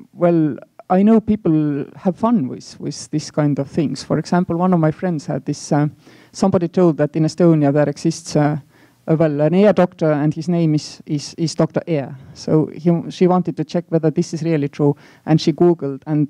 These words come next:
for two months she afterwards got all kinds of ear remedies, uh, hearing devices, these kind of advertisements. So people automatically assume that, uh, this is okay for kind of consumer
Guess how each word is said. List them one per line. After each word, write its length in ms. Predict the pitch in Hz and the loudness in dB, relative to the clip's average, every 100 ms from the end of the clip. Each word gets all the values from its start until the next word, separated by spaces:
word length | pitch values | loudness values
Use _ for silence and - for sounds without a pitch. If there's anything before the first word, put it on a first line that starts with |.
| - | -2
for 100 | - | -2
two 200 | - 175 | 0 0
months 340 | 160 165 - | 0 -2 -4
she 80 | 156 | -4
afterwards 480 | 147 - 147 135 - | -4 -2 0 0 -2
got 220 | 156 147 | -2 2
all 200 | 165 165 | 2 2
kinds 320 | 170 151 147 | 0 -2 -2
of 100 | 143 | -4
ear 380 | 156 170 156 156 | 0 2 2 0
remedies, 760 | 139 156 156 156 147 147 143 - | -6 -2 2 2 2 -2 -6 -2
uh, 160 | 147 143 | 0 2
hearing 380 | 156 170 165 156 | 2 2 2 -2
devices, 580 | 156 156 160 156 143 | 0 0 0 -2 -8
these 200 | - 147 | -8 -10
kind 260 | - 156 143 | -2 0 2
of 160 | 139 135 | 0 0
advertisements. 680 | 143 165 165 - 120 - - _ _ _ | 0 -2 -2 -6 -8 -8 -18 _ _ _
So 360 | - 185 170 - - _ _ _ _ _ - | 0 4 4 2 -8 _ _ _ _ _ 2
people 360 | 226 233 175 185 | 4 4 4 4
automatically 680 | 185 202 240 214 - 151 | 0 0 0 -2 -2 0
assume 460 | 156 - 226 180 135 | -2 2 4 4 2
that, 180 | 139 - - | -2 -6 -6
uh, 180 | 147 147 | -6 -2
this 220 | 190 196 | -2 0
is 120 | 165 | -4
okay 320 | 160 196 185 | -2 2 2
for 600 | 160 - 147 143 139 143 - _ _ _ _ | 2 0 4 4 2 0 -10 _ _ _ _
kind 240 | 165 160 139 | 0 2 0
of 280 | - - - | -6 -14 0
consumer 580 | 214 214 180 143 139 | 2 4 2 -2 -8